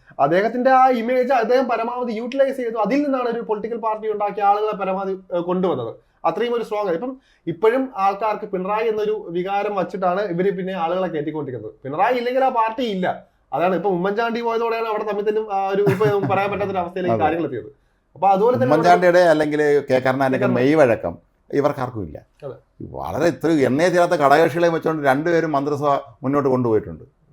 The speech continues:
Speaker 2: അത് പ-, അത് കാലാവധി പൂർത്തിയാക്കിയിട്ടുണ്ട്. ഇപ്പൊ എൺപത്തിരണ്ട്, നമ്മൾ നേരത്തെ പറഞ്ഞിട്ടുള്ളതാണ്, കൂടുതൽ കിടക്കുന്നില്ല.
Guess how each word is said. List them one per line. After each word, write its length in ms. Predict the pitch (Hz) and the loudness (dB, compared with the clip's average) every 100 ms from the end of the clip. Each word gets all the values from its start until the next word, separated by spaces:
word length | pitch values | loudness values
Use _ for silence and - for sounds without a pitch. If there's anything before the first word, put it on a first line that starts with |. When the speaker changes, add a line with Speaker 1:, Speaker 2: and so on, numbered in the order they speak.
| - | -10
Speaker 2:
അത് 100 | 139 | -10
പ-, 220 | - - | -10 -8
അത് 120 | 139 156 | -6 -2
കാലാവധി 280 | 131 170 202 | -2 0 0
പൂർത്തിയാക്കിയിട്ടുണ്ട്. 640 | 165 156 151 123 120 117 | -2 -2 0 0 -2 -4
ഇപ്പൊ 320 | 98 - - 135 | -6 -8 0 2
എൺപത്തിരണ്ട്, 460 | 120 139 - 139 | 4 2 2 2
നമ്മൾ 260 | 143 151 202 | 4 4 6
നേരത്തെ 200 | 185 180 | 4 4
പറഞ്ഞിട്ടുള്ളതാണ്, 440 | 147 143 127 143 | 2 2 2 0
കൂടുതൽ 260 | 123 139 135 | -2 -2 -2
കിടക്കുന്നില്ല. 440 | 120 120 113 101 | -4 -4 -4 -4